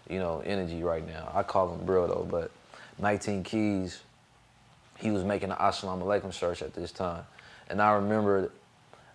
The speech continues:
basically, like, how that made me feel on a spiritual level. It was like, "Dang, my brother really out here actually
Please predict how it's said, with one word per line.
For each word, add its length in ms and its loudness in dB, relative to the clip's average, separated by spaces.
basically, 520 0
like, 300 4
how 200 0
that 180 4
made 180 0
me 120 -2
feel 500 8
on 140 0
a 60 -2
spiritual 500 4
level. 380 6
It 40 -2
was 80 -6
like, 220 -6
"Dang, 380 -6
my 80 -4
brother 280 4
really 300 4
out 240 6
here 180 0
actually 720 0